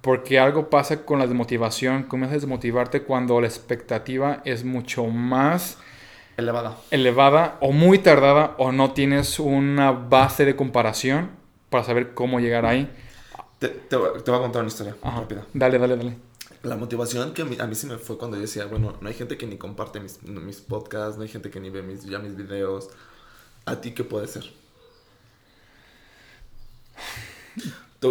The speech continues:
Speaker 2: y te, te voy, o sea, te voy, te voy a explicar ahorita que tú me contestes por qué te pregunto así.
Speaker 1: Ok.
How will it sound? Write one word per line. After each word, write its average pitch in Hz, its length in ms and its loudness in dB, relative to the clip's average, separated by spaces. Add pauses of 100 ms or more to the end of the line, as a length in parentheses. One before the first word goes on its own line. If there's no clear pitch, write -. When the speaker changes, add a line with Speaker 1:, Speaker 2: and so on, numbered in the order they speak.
Speaker 2:
y 135 100 -2
te, 101 260 0
te 139 80 -4
voy, 127 200 2 (220)
o 127 100 -2
sea, 127 140 -4
te 123 80 0
voy, 123 100 4
te 123 220 -4
voy 120 120 4
a 123 40 2
explicar 110 640 -6
ahorita 113 240 -4
que 117 80 -8
tú 117 140 -12
me 110 100 -10
contestes 107 400 -14
por 117 400 -2
qué 117 120 -8
te 117 120 -8
pregunto 104 380 -14
así. 120 180 -16 (1800)
Speaker 1:
Ok. 117 280 -8